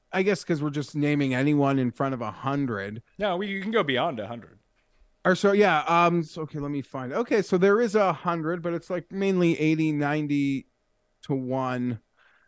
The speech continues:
Speaker 1: At, well, when we did the Wells Fargo show, I said, "I'm one hundred percent betting this guy at the Byron Nelson."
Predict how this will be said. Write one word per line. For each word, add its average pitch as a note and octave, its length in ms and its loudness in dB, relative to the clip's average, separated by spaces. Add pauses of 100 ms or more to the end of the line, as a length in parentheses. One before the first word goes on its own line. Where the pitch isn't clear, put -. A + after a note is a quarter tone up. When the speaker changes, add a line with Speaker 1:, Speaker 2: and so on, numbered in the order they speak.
(760)
Speaker 1:
At, F3 140 -2
well, G3+ 300 6
when F#3 140 6
we A#3 160 6
did B3+ 180 0
the A3+ 80 4
Wells E3+ 340 2
Fargo C3+ 540 -4
show, D#2 520 -12 (460)
I D#3 120 0
said, D#3+ 260 0
"I'm D#3 220 2
one D#3 180 2
hundred F3+ 580 4
percent D3+ 540 0
betting C#3 380 0
this B2 180 -4
guy B2 280 -2
at A2+ 120 -2
the B2+ 80 0
Byron A2+ 460 0
Nelson." F2+ 560 -10